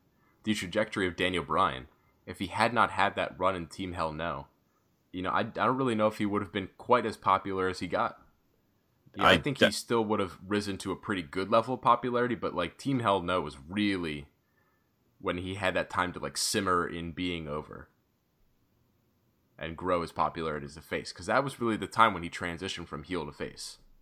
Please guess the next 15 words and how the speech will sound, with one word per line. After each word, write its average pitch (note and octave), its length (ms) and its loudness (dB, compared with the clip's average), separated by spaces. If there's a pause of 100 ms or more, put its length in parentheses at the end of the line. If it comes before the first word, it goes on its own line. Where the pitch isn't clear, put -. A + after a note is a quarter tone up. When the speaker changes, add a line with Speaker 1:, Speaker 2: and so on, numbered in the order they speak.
(220)
Speaker 2:
Mm-hmm. A2+ 220 6 (1300)
Speaker 1:
Was E2+ 160 -10
in E2 60 -12
Team E2+ 200 -8
Hell D2 120 -8
No. D#2 180 -6 (560)
Speaker 2:
Uh, G#2+ 260 12
you A2 160 6
were A#2+ 200 12
very G#2+ 500 10
close. - 520 8 (100)
So - 320 6
he B2+ 220 6
held A#2 240 8
the G2+ 320 6